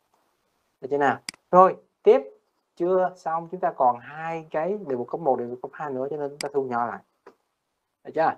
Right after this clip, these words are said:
Đề mục cấp một, đây chúng ta chọn là hiển thị một. Chọn modify. Click chuột nha. Click chuột, click chuột, click chuột phải, click chuột phải. Không thao tác gì hết. Không có thao tác gì phía dưới hết, click chuột phải thôi. Rồi, định dạng y chang như cách nãy cho mình.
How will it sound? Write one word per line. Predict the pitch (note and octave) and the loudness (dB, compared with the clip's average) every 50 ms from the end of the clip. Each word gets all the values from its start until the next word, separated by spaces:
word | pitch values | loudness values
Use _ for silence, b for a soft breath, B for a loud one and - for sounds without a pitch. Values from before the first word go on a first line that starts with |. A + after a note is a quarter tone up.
| _ _ _ _ _ _ | _ _ _ _ _ _
Đề | - D3+ | -2 2
mục | D#3 D#3 D3 D3 | 4 4 4 4
cấp | G3+ G3 | 4 4
một, | G#3 G3+ E3+ C#3+ - - _ - | 6 6 4 4 2 -2 _ -8
đây | D3+ D#3+ | -6 -6
chúng | E3 E3+ | -6 -4
ta | F3 E3 - | -6 -6 -4
chọn | - A#2+ A#2 C3 C3 | -4 -4 -4 -4 -4
là | C3 | -6
hiển | C#3 E3+ | -6 -8
thị | - E3 D#3 | -10 -10 -8
một. | D3 C3+ A#2+ A2 - _ _ _ _ _ _ _ _ _ _ _ | -6 -6 -6 -6 -8 _ _ _ _ _ _ _ _ _ _ _
Chọn | - A#2+ A2+ A#2 C3 | -10 -8 -8 -6 -4
modify. | C#3+ C#3+ C3+ C3 - C#3 C3+ C3 - - - _ _ _ _ _ - | -4 -4 -4 -4 -6 -12 -14 -14 -14 -18 -20 _ _ _ _ _ 2
Click | F#3 A3+ A3 - - _ | 2 2 2 2 -4 _
chuột | - D#3 C3+ A#2+ - - _ | 8 8 8 8 6 -2 _
nha. | - D3+ E3+ F3+ E3 C3 - _ - | -14 -10 -8 -8 -8 -8 -10 _ -2
Click | E3 G3+ A3 G#3+ G#3+ - _ _ | 2 2 2 2 0 -10 _ _
chuột, | - D3 C3 B2+ - - - | -2 0 0 0 -2 -6 -6
click | F3 F3+ G#3 G#3 - - _ | -4 -4 -4 -4 -6 -12 _
chuột, | - D3 C3 B2+ - - | -4 -4 -2 -4 -4 -4
click | E3 F#3 G3+ G3 - _ | -2 -2 -2 -2 -4 _
chuột | - D3 C3 - - | -2 0 0 0 -2
phải, | - A#2+ A2+ A2+ C#3+ E3 D#3 | -8 -10 -8 -8 -8 -8 -6
click | D#3 F#3 G3+ G3 - - | -2 -2 -2 -2 -2 -2
chuột | D3 C3 - - | -4 -4 -4 -6
phải. | - - A#2 C3+ D#3 D3 _ _ _ - | -14 -10 -8 -8 -8 -10 _ _ _ -12
Không | C#3+ C#3+ D3 | -12 -10 -8
thao | D3 C#3 | -6 -4
tác | - D#3 D#3 | -4 -4 -6
gì | - B2+ | -6 -8
hết. | B2 C3 C#3 C#3 _ _ _ _ _ _ _ _ | -8 -8 -8 -10 _ _ _ _ _ _ _ _
Không | _ - E3 | _ 0 2
có | F3+ G3 | 2 4
thao | F#3+ D#3+ | 4 4
tác | D#3+ F3 F#3 - | 2 2 0 0
gì | F3+ | -4
phía | B2+ C#3 | -4 -4
dưới | C3+ D3+ D#3+ | -4 -2 0
hết, | E3 F3+ F#3 F#3 | 0 0 0 0
click | D#3+ F3+ F#3+ F#3 - | 0 0 0 0 0
chuột | B2+ - - | -4 -4 -4
phải | - - B2 C3 | -12 -16 -14 -14
thôi. | C#3 C3+ B2+ - _ _ - - - _ _ _ _ _ _ | -12 -14 -14 -14 _ _ -16 -16 -16 _ _ _ _ _ _
Rồi, | - C#3+ E3 E3 C#3 - - | 2 6 6 6 6 4 -2
định | - C#3 C#3+ C3+ | -4 -2 0 2
dạng | C3 C3+ C#3 | 2 2 4
y | E3 F#3 F#3 | 4 2 2
chang | - D#3+ D#3 D#3 | 2 0 -2 -4
như | D3+ D3+ | -4 -4
cách | - F#3 F#3 | -2 -2 -2
nãy | D3+ A#2+ B2+ - | -2 -4 -4 -4
cho | - D3 | -4 -4
mình. | C3 A2+ | -6 -6